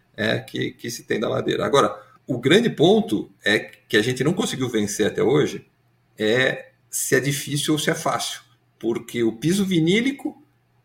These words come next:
tá super fácil ali, ele é tudo uniforme, bonitinho, tal, eu quero trinta metros quadrados e eu ponho trinta metros quadrados no porta-malas do meu carro.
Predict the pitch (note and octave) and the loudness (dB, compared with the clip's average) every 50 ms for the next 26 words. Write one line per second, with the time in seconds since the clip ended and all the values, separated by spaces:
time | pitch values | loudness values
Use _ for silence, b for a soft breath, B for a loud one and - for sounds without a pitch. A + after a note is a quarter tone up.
0 | _ _ _ - F3+ - - - E3 - - - - - - G3+ G#3 G#3 - - | _ _ _ 0 0 0 0 -2 -2 -2 -2 -4 -4 -2 -2 -2 0 0 -4 -4
1 | - A#3+ A#3+ G3+ F#3 E3+ - - - - B2+ A#2 B2 A#2+ A2 - - C#3 C#3+ C3+ | -4 -2 2 6 6 6 4 4 -2 -2 0 0 2 2 0 0 -2 -4 -2 2
2 | B2+ A#2 A2 A2 G#2+ G#2+ - - A2 A2 A#2 B2 C3 C3 B2+ B2 B2+ A#2+ A2 A#2 | 2 2 2 2 0 -4 -4 -2 0 2 2 2 2 0 -2 -4 -6 -6 -4 -4
3 | A2 G#2 G#2 G2+ - - - C#3 D3+ D#3 D#3+ D#3+ D#3 C#3+ C3+ C3+ - - C#3 C#3+ | -2 -2 -4 -6 -8 -8 -4 -2 0 0 0 0 -2 -2 -4 -6 -4 -4 0 0
4 | D3+ D#3 D#3+ D#3 C#3+ - - D3 D3 D3 C#3+ C#3+ - C3+ C3+ C3+ - A#2+ A#2 A2+ | 2 2 0 0 -2 0 0 0 2 0 0 -2 -2 -4 -4 -4 -4 -4 -2 -2
5 | G#2+ A2 - - - A#2 A#2 B2 C3+ - - G3 G#3 A#3 A#3+ A#3 A#3 A3+ - - | -4 -4 -4 -4 -4 -4 -2 0 0 0 0 0 -2 -4 -4 -6 -8 -8 -8 -6
6 | G3+ B3+ B3+ - G#3 A#3 - A3 G#3+ A3+ A3 A3 - G#3+ G#3+ A3 A#3+ B3 C4+ D4 | -6 -6 -4 -6 -6 -6 -6 -6 -6 -6 -6 -6 -6 -4 -4 -4 -6 -6 -8 -12
7 | - C4 C4 - B3+ C4 C4 C4+ C4 G#3+ D#3 A2+ - - A2 G2+ F#2+ - | -12 -12 -12 -10 -8 -8 -6 -6 -4 -2 -2 -4 -4 -4 -4 -6 -6 -6